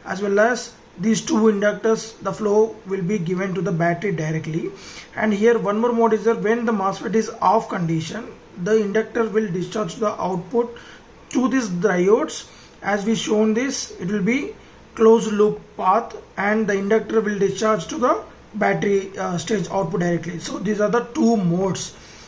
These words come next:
and these are the pulsating signals we are going to provide to the mosfet circuitry.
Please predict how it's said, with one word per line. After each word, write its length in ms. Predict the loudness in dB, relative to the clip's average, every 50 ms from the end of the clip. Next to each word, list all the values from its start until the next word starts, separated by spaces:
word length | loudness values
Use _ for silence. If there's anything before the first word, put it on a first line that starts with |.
| -20 -14 -6
and 200 | -4 -4 -2 -2
these 100 | -2 0
are 80 | 0 0
the 80 | -2
pulsating 580 | -2 0 0 0 0 0 -2 -2 0 0 -2 -2
signals 440 | -2 -2 -2 0 0 0 0 0 -2
we 140 | -4 -2
are 140 | -2 -2 -2
going 220 | -2 -2 -2 0 0
to 80 | 0
provide 380 | 0 0 -4 -4 -2 -4 -4 -4
to 40 | -2
the 220 | -2 0 -2 -2 -4 -10 -18 -20 -20 -20 -18 -12 -2
mosfet 540 | 2 2 2 2 0 -4 -8 -8 -8 -8 -8
circuitry. 580 | -10 -10 -10 -8 -8 -8 -8 -8 -10 -12 -16